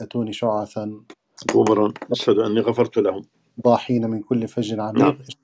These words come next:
Speaker 1: أش-، أشهدكم أني قد غفرت لهم". ما هي ميزة عرفة؟
Speaker 2: وميزة عرفة أنه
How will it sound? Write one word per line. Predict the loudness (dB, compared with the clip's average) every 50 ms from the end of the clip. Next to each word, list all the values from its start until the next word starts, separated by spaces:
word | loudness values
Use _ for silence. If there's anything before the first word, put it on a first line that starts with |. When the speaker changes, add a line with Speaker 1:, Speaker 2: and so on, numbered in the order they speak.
| _ -8
Speaker 1:
أش-، | -8 -8 -8 -8 -10 -12
أشهدكم | -12 -8 -6 -2 0 2 2 2 0 -2 -4 -2
أني | -2 -2 0
قد | 0 0 0
غفرت | 0 0 0 0 -2 -2 -2
لهم". | -4 -4 -6 -6 -10 -18 -20 _ _ _ _ _ _ _ _ _ _ _ _ _ _ _ _ _ _ _ _ 2
ما | 4 6 6 6 6
هي | 4 4 4 4
ميزة | 4 4 4 2 2 -2 -4 -8 -10 -6 -6
عرفة؟ | -4 -4 -4 -6 -4 -4 -2 -2 -2 -4 -4 -8 -14 -14 -14 _ _ _ _ _ _ _ _ _ _ _ _ _ _ _ _ _ _ _ _ _ _ _ _ _ _ _ _ _ _ _ _ -20 -20 -20 -20 -20 -20 -20 -20 _ _ _ _ _ _ _ _ _ _ _ _ _ _ _ _ _ _ _ _ _ _ _ -4
Speaker 2:
وميزة | -2 0 0 2 2 4 4 6 6 4 2 4
عرفة | 4 4 6 6 4 2 2 0 0 0
أنه | 0 -2 0 0 0 0 0